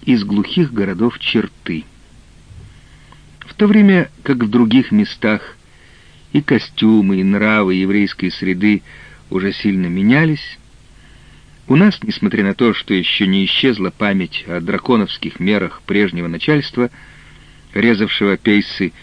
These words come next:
и полы длинных кафтанов, особенности еврейского костюма уцелели в полной неприкосновенности. Полицейские облавы прежних времён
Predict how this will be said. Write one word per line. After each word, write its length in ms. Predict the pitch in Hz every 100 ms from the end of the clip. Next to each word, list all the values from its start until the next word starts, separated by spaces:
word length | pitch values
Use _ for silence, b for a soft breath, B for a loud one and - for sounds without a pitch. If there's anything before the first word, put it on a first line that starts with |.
| B
и 100 | 101
полы 540 | 98 - 104 101 87 87
длинных 440 | 92 101 95 87
кафтанов, 680 | - 95 - 95 92 85 - b b b b b b - -
особенности 680 | 98 - 107 98 95 -
еврейского 520 | 95 95 95 - 98 92
костюма 460 | 98 - 143 143
уцелели 540 | 113 98 - 92 107 98
в 120 | -
полной 400 | - 92 90 92
неприкосновенности. 1200 | 90 85 85 87 - 85 76 73 67 - - - - - - - - - b b b b b b -
Полицейские 600 | - 151 151 180 - 156
облавы 460 | 139 127 170 110 85
прежних 520 | - 101 95 95 92
времён 420 | 104 95 95 90